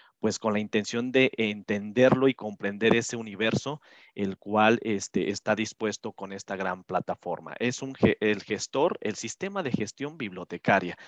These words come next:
donde, eh, podemos participar, eh, el mismo bibliotecario y todas las, las, eh, este, disciplinas, multidisciplinario en sí es, este, ALMA, ya que podemos participar todas las áreas del conocimiento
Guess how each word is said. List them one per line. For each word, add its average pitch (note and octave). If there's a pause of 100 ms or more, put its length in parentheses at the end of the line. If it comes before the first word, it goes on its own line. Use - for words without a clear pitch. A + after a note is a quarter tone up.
(300)
donde, G#2+
eh, G2+
podemos B2
participar, A2+ (520)
eh, G#2+ (160)
el B2+
mismo C3+
bibliotecario A2
y A#2+
todas D#3+
las, A#2+
las, G#2
eh, G2
este, F#2 (200)
disciplinas, C3+ (340)
multidisciplinario A2+
en A#2
sí B2
es, A#2
este, G2
ALMA, G#2
ya G#2
que A2 (220)
podemos A#2
participar A2
todas A#2
las G2+
áreas G#2
del G#2
conocimiento G2+